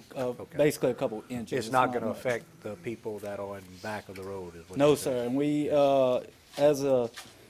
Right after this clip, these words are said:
Speaker 1: as a supplement to this report, uh, we've submitted to, uh, to, I guess it was the D P W, uh,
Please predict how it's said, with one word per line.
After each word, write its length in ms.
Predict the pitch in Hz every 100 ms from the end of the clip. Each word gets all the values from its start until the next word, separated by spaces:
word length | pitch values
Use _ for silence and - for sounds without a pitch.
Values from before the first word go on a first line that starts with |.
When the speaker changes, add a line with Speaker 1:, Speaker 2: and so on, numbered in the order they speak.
| - -
Speaker 1:
as 200 | 147 135
a 80 | 123
supplement 720 | - 185 175 156 139 - -
to 160 | 160 151
this 240 | 143 -
report, 680 | 127 - 156 147 123 - -
uh, 200 | 131 123
we've 280 | 123 135 120
submitted 760 | - - 127 135 139 135 127 -
to, 380 | - 123 120 120
uh, 260 | 117 113 - -
to, 340 | - 143 131 120 - _ - _ -
I 60 |
guess 220 | 120 131 131
it 40 |
was 100 | 113
the 100 | 117
D 160 | 123 120
P 140 | 123
W, 560 | 113 123 113 113 107 -
uh, 280 | 120 113